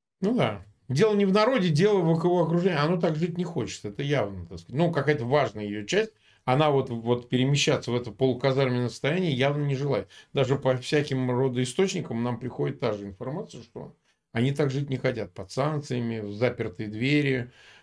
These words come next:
значит, в казарме, что называется, э, так сказать, без возможности коммуникации вообще. И, да и вообще они компрадорские,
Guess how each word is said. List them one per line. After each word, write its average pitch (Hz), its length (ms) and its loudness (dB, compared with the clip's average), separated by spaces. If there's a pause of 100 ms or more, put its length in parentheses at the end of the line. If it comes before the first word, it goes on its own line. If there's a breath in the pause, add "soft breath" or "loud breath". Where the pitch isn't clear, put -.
(120 soft breath)
значит, 104 400 -4
в 101 200 -8
казарме, 113 600 -2
что 110 180 -8
называется, 101 640 -8 (580)
э, 104 440 -6
так 101 140 -8
сказать, 101 300 -10
без 107 240 -6
возможности 110 640 -6
коммуникации 110 760 -8
вообще. 135 500 -8 (380 soft breath)
И, 143 120 0
да 139 100 4
и 147 80 4
вообще 131 320 2
они 269 120 2
компрадорские, 123 920 -2